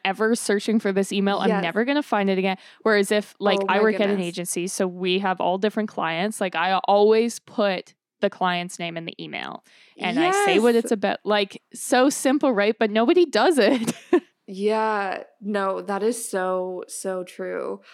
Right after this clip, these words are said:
Speaker 2: I, one of my pet peeves, there's people at my work who put just, like, everything in the subject line. Like, it's like, if it's a
Speaker 1: Oh,
Speaker 2: short
Speaker 1: yeah.
Speaker 2: email, they just put it all in the subject line, and you're like,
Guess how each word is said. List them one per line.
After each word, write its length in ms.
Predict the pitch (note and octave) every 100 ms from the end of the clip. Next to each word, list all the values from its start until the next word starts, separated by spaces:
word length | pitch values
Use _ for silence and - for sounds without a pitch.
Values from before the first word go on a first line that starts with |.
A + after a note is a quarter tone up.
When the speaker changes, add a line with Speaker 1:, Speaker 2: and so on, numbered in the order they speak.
| -
Speaker 2:
I, 160 | G3 G3+
one 280 | G3 G3 G3
of 100 | G#3
my 180 | F#3 F#3+
pet 260 | F#3+ G3
peeves, 400 | - F#3 F#3 F#3
there's 280 | G3 F#3 F#3
people 320 | - G3 G3
at 180 | F#3+ F#3
my 160 | F3+ F3+
work 340 | F#3+ F3+ F3+
who 180 | - G3
put 500 | F#3 G3 F#3 F#3 F3+ - _ _ _ _ _ _
just, 240 | A3+ G#3+ G#3+
like, 220 | A#3 G#3+
everything 540 | F#3+ F#3 G#3 B3 D#4 D4
in 160 | D4
the 180 | D4 D4+
subject 440 | D4 D4 D4+ D4 D#4
line. 260 | D#4+ F4 E4 -
Like, 280 | G3 G3+ G3
it's 220 | G3+ G3+
like, 280 | G#3 F#3+ F#3
if 220 | G#3 G3
it's 140 | F#3 F3+
a 40 |
Speaker 1:
Oh, 80 | F3+
Speaker 2:
short 420 | E3+ F3 E3+ F3
Speaker 1:
yeah. 80 | F#3+
Speaker 2:
email, 460 | G3 G3+ G#3+ B3+ C#4
they 100 | G#3
just 240 | G3 G3
put 140 | - G3
it 60 | F#3+
all 200 | F3+ F3+
in 60 |
the 80 | F#3+
subject 400 | G3 F3+ A3 G#3+
line, 220 | B3+ C#4+
and 100 | B3
you're 120 | G3 F#3+
like, 320 | F#3+ F#3+